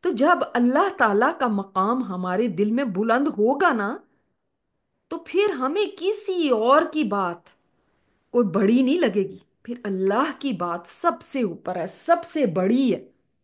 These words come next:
फिर उसकी बात के आगे हम किसी की बात को अहमियत नहीं देंगे। फिर हम ये नहीं कहेंगे, "हाय, अब हम क्या करें, किसी और ने ये कह दिया, तो अब हम कैसे ना उसकी माने।" नहीं, आला ज़ात तो अल्लाह ताला की है।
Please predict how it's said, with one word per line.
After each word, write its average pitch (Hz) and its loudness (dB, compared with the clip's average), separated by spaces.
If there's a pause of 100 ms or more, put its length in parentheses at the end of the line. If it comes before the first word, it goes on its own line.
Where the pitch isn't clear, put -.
(680)
फिर 269 -4
उसकी 240 -8
बात 185 -8
के 214 -8
आगे 185 -4
हम 202 -4
किसी 240 -10
की 226 -10
बात 185 -8
को - -10
अहमियत 196 -4
नहीं 262 -2
देंगे। 202 -4 (540)
फिर 330 -2
हम 294 0
ये 285 0
नहीं 311 -2
कहेंगे, 262 -2
"हाय, 247 0
अब 233 0
हम 233 -4
क्या 202 -2
करें, 190 -4 (320)
किसी 202 -8
और 185 -2
ने 185 -6
ये 185 -4
कह 180 -6
दिया, 180 -6
तो 180 -6
अब 170 -8
हम 185 -8
कैसे 185 -6
ना 190 -4
उसकी 185 -8
माने।" 170 -8 (300)
नहीं, 214 -10
आला 196 -8
ज़ात 165 -12
तो 214 -10
अल्लाह 185 -12
ताला 175 -12
की - -20
है। - -20